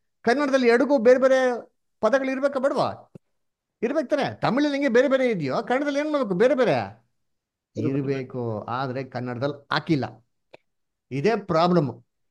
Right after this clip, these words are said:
Speaker 1: ಇವಾಗ ನಮ್ ಕನ್ನಡ ಬೈಬಲ್ ಇಟ್ಕೊಂಡು ಓದಿದ್ರೆ ಏನ್ರಿ ಆತ್ಮ ಬಗ್ಗೆ ಫುಲ್ ಕನ್ಫ್ಯೂಸ್ ಆಗಿ ಹೋಗ್ತೀರಿ. ಏನ್ ಚಿಂತೆ ಮಾಡೋದ್ ಬೇಕಾಗಿಲ್ಲ ರೀ, ಒಬ್ರೇ ಓದ್ರಿ ಕನ್ಫ್ಯೂಸ್ ಆಗೋದು. ಈ ತರ ಕೂತ್ಕೊಂಡು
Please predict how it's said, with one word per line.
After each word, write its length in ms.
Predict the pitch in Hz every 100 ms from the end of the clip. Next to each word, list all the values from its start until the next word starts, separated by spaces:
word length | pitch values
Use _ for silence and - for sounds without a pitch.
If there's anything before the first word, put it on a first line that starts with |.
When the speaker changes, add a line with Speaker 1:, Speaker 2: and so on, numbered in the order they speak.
| _ _ _ _ -
Speaker 1:
ಇವಾಗ 160 | 160 160
ನಮ್ 100 | 151 135
ಕನ್ನಡ 240 | 175 247 302
ಬೈಬಲ್ 200 | 269 262 240
ಇಟ್ಕೊಂಡು 260 | 240 226 196
ಓದಿದ್ರೆ 400 | 226 226 143 131 190 220 220 208 - _ _ -
ಏನ್ರಿ 340 | 226 254 170 117 92 107 _ _ _ -
ಆತ್ಮ 320 | 180 240 247 233 214
ಬಗ್ಗೆ 220 | 165 120 92 -
ಫುಲ್ 220 | 277 285 269 240 285 247
ಕನ್ಫ್ಯೂಸ್ 300 | 208 208 196
ಆಗಿ 100 | 170
ಹೋಗ್ತೀರಿ. 280 | 160 - 107 - _ _ -
ಏನ್ 280 | 120 196 254
ಚಿಂತೆ 180 | 208 196 214
ಮಾಡೋದ್ 200 | 208 185
ಬೇಕಾಗಿಲ್ಲ 320 | 180 180 160 113
ರೀ, 40 | 104 131
ಒಬ್ರೇ 220 | 147 196 185
ಓದ್ರಿ 200 | 180 185 170
ಕನ್ಫ್ಯೂಸ್ 300 | 156 170 156
ಆಗೋದು. 240 | 151 120 104 - - - _ _ _ 143
ಈ 20 | 170
ತರ 100 | 160 143 -
ಕೂತ್ಕೊಂಡು 420 | 202 202 208 190